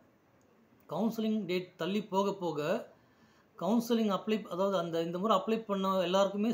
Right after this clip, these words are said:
சீட்ஸ் கிடைக்க வாய்ப்பு கிடையாது. அதனால சீட்ஸ் கிடைக்காதவங்க மத்த கல்லூரியில, அதாவது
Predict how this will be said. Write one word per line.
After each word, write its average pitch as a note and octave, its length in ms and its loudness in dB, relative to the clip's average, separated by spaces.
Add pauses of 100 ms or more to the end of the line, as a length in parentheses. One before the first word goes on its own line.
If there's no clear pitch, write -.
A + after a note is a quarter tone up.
சீட்ஸ் G#3 220 -8
கிடைக்க F#3+ 480 -4 (340)
வாய்ப்பு F3 260 -2
கிடையாது. D#3 520 -2
அதனால F#3+ 680 -4 (340)
சீட்ஸ் - 580 -6
கிடைக்காதவங்க F#3 920 0 (480)
மத்த - 200 -6
கல்லூரியில, G#3 580 0
அதாவது F#3+ 460 0